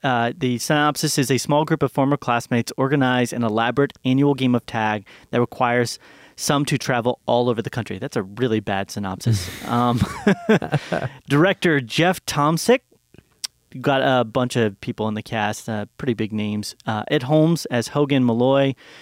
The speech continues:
Speaker 1: Jake Johnson as Randy, uh, Chilon-, I forgot, Chil-, Chill. They call him Chili.
Speaker 2: Chill.
Speaker 1: Um, yeah, Chiliano.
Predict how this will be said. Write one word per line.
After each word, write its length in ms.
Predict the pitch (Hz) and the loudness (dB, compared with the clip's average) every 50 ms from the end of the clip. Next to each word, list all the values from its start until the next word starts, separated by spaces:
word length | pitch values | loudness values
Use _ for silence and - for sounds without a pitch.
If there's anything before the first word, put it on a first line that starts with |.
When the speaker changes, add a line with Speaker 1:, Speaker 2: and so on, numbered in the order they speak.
| - - - _ | -20 -20 -20 _
Speaker 1:
Jake 300 | - - 151 156 135 127 | -2 0 0 0 0 -2
Johnson 720 | 117 131 135 127 135 139 - - 151 147 139 139 139 139 - | -2 0 2 2 2 2 0 0 0 2 2 2 0 0 -2
as 240 | - 123 120 110 113 | -2 -2 -2 -2 -2
Randy, 600 | 110 110 120 127 131 135 131 131 127 127 131 127 | -2 0 2 4 4 4 4 4 4 4 4 2
uh, 480 | 113 113 110 110 107 107 107 104 107 - - _ _ _ _ _ _ _ _ _ _ _ _ _ _ _ - _ _ _ _ _ _ _ _ _ | 2 0 0 0 0 0 0 -2 -2 -4 -8 _ _ _ _ _ _ _ _ _ _ _ _ _ _ _ -20 _ _ _ _ _ _ _ _ _
Chilon-, 500 | - - - 123 107 104 104 104 - - - 175 - - | -6 -2 -2 0 2 2 0 0 -2 -6 -8 -12 -10 -10
I 80 | - - | -10 -10
forgot, 340 | - - - 277 - 156 | -10 -10 -10 -10 -10 -8
Chil-, 300 | - - - 156 139 127 - - _ - | -6 -2 0 0 0 0 -4 -14 _ -6
Chill. 300 | - - 175 127 104 95 | -2 2 2 2 2 2
They 160 | 104 147 143 | 0 -2 0
call 200 | - - 156 135 | 2 2 2 2
him 80 | 123 113 | 2 0
Chili. 380 | - - 104 104 104 98 - _ _ _ _ _ _ - - - _ - 123 | -2 -4 -6 -6 -6 -8 -8 _ _ _ _ _ _ -20 -20 -14 _ 0 2
Speaker 2:
Chill. 120 | 135 127 | 2 2
Speaker 1:
Um, 280 | 113 113 110 117 - - - | 2 2 0 -2 -4 -4 -4
yeah, 180 | - 120 107 104 | -2 -2 -2 -2
Chiliano. 720 | - - - 143 135 131 123 117 117 117 113 110 107 | -2 0 2 4 4 4 4 2 2 2 0 0 -2